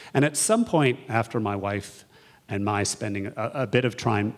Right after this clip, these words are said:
trying to reassure her that it was, in fact, a hoax, I asked her, I said, "When are you online when we're not there?" And she said, "Oh, I go to," I won't say the name publicly, "but I go to this friend's house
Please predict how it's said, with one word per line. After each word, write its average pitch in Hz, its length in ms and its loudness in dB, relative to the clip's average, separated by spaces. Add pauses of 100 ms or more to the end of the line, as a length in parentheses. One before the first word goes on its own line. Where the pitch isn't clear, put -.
trying 98 260 0
to 101 120 0
reassure 113 480 2
her 101 140 -4
that 90 160 -4
it 107 80 -10
was, 98 180 -4
in 90 120 -10
fact, - 280 -8
a - 60 -6
hoax, - 500 -8 (580)
I 139 120 2
asked 262 380 -2
her, 196 60 2
I 165 100 0
said, - 200 -6 (460)
"When 156 220 6
are 349 100 8
you 302 300 6
online 160 800 4
when 113 200 2
we're 151 160 0
not 139 400 -4
there?" 135 420 -6 (1300)
And 139 180 0
she 160 140 2
said, 151 280 2
"Oh, 190 220 4
I 160 140 2
go 151 200 2
to," 143 240 -4
I 110 120 -12
won't 110 320 -12
say 117 180 0
the 107 100 0
name 101 360 0
publicly, 110 560 -4
"but 139 120 -8
I 120 60 -8
go 117 160 -14
to 110 80 -14
this - 320 -6
friend's 135 440 0
house 110 420 -4